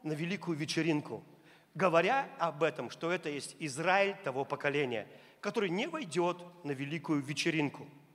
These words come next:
И вы знаете, люди из христианства сделали бремя. Вот христианство стало самой непонятной и трудно уразум-, уразумеваемой религией.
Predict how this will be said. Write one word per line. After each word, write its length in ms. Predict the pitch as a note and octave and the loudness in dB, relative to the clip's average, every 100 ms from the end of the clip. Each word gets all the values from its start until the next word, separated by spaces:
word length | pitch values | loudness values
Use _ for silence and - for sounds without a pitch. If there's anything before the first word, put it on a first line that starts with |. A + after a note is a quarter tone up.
| - - - - - | -20 -20 -20 -18 -2
И 100 | B3 | 0
вы 100 | B3 | 2
знаете, 380 | F4+ F#4+ A3 F#3+ | 0 -2 -2 0
люди 300 | A3 D4 A3+ | 0 0 -2
из 160 | F3 | -6
христианства 720 | - G#3 - D4+ C#4+ A3 F3 C#3 | -6 -6 2 4 2 0 -4 -6
сделали 440 | C#3+ A#3+ B3+ F3+ | -4 -2 0 0
бремя. 520 | C#3 E3 F3+ D#3 C3+ - - - - - - - - | 0 2 2 2 -2 -6 -18 -20 -20 -20 -20 -4 0
Вот 140 | G3 | 2
христианство 760 | - A3+ - C#4+ D4+ D4+ - F3 | 0 -2 0 4 6 4 2 -2
стало 440 | - C#4 C4+ G#3 | 0 2 4 2
самой 720 | - - - C#4 C#4+ B3 D#3 B2 - - - - | -2 -2 2 4 6 4 2 -2 -14 -20 -20 -2
непонятной 920 | G3 B3 G#3+ F#3 A3+ A#3 A3+ G3 - - | 0 4 2 4 4 4 4 0 -2 -6
и 100 | G#3 | -8
трудно 680 | - G#3+ A#3+ G#3+ F#3+ F3 D3 - - | -4 -2 -2 -2 0 0 0 -6 -2
уразум-, 540 | G#3+ G3+ C#3+ F3+ F3+ G#3+ | 0 0 0 -2 -4 -4
уразумеваемой 1400 | F#3+ F#3+ C#3+ F#3 F3+ G3+ G#3 F3+ D3 G3+ G#3+ G#3 F#3+ - | -4 -4 -4 -4 -4 -4 -4 -2 0 2 4 2 -2 -4
религией. 720 | G3 F3 D#3 E3 D#3+ B2 - | -4 -4 -2 -4 -2 -4 -6